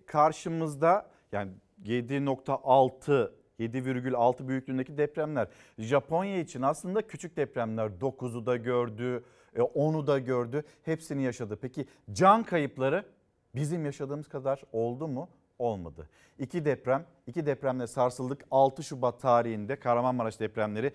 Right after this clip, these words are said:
elli binden fazla insanımızı kaybettik. Kayıplarımız var. Ve bir, e, oraya yardım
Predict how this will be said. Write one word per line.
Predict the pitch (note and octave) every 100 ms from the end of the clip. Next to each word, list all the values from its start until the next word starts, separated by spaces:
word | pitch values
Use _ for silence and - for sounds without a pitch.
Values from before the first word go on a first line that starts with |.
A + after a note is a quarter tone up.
| - - - -
elli | D3 D3+ D#3+ F3 D#3
binden | D#3+ D3+ D3 D3+
fazla | D3 C#3 C3+ C3 D3
insanımızı | C#3 C3+ - C3+ C3 C#3
kaybettik. | - C3 A#2+ A2 - A2
Kayıplarımız | - C#3 C#3 C3+ B2+ C3 C3 A2+
var. | F#2 - _ - -
Ve | B2 C#3+ A2 G2
bir, | C3 F3+ F#3 - - _ _ _ -
e, | A#2 A#2+ A#2+ A#2+ A#2+ _ -
oraya | B2+ D#3 E3+
yardım | E3 B2 A2 D#3+ E3+ D#3+ C#3+ A3+ E3+